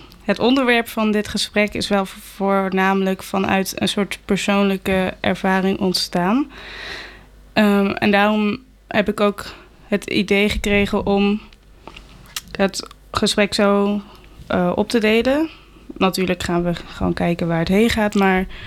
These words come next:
ik, ik wil me een beetje richten op verschillende, tussen haakjes, doelgroepen. En dan wil ik eigenlijk ook beginnen met, ehm, ik denk dat die doelgroep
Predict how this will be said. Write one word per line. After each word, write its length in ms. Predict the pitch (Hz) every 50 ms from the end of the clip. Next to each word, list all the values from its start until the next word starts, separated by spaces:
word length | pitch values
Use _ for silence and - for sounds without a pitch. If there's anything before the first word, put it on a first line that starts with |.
| - - - - - - -
ik, 180 | - - - - - - - - - - - - - - - -
ik 140 | - 208 202
wil 160 | 208 220 226
me 80 | 240 247
een 60 | 240
beetje 260 | 233 226 226 214 226
richten 340 | 208 202 214 226 - - 240
op 300 | 226 214 - - - - - - -
verschillende, 920 | - - - 226 202 - - - 220 208 220 214 208 196 196 196 190 190 190 - - - - - - - -
tussen 260 | - 214 190 - 202
haakjes, 460 | 190 196 196 190 - 214 185 - - -
doelgroepen. 760 | 185 190 208 214 202 - - 185 190 185 - 175 185 226 294 - - - - - - - - - - - - - - - - -
En 120 | - 220 226
dan 100 | 226 233
wil 120 | 247 247
ik 100 | 262 254
eigenlijk 320 | 247 233 240 240 - 220 214
ook 140 | 220 220
beginnen 340 | 220 214 - 226 220 220 214
met, 360 | 214 208 208 208 - - - - - - - - - - - - - -
ehm, 580 | 196 190 190 190 185 185 180 180 180 175 175 170 170 - - - - - - - - - - - - - - - - -
ik 140 | - 202 175
denk 260 | 196 208 214 233 226
dat 160 | 233 220 220
die 380 | - 208 202 202 202 190 - - - -
doelgroep 580 | - - 202 202 190 - 196 185 - - - -